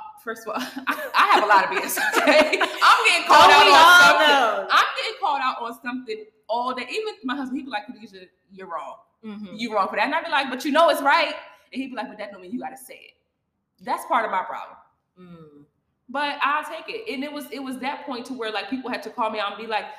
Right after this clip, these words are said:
Speaker 1: "You're gonna lose one of the best things that's happening to you because you're just in, wrapped up in your own little world."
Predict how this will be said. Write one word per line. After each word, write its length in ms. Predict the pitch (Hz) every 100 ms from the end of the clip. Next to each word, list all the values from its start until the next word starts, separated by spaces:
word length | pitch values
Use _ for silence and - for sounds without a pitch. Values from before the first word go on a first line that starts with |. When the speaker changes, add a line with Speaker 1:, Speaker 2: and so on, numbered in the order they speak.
| - _ _
Speaker 1:
"You're 220 | 190 453
gonna 200 | 381 285
lose 300 | 247 226 220
one 160 | 208 214
of 80 | 214
the 60 |
best 280 | 196 214 220
things 140 | 226 220
that's 140 | -
happening 300 | 208 202 214
to 100 | 214
you 120 | 214 214
because 560 | 190 _ 254 240 214 214 - _ _ 175
you're 220 | 190 254
just 220 | 233 214 - - _
in, 200 | 233 220
wrapped 260 | 226 226 226
up 120 | 214
in 100 | 202
your 120 | 185
own 160 | 175 170
little 160 | 165 156
world." 320 | 156 - -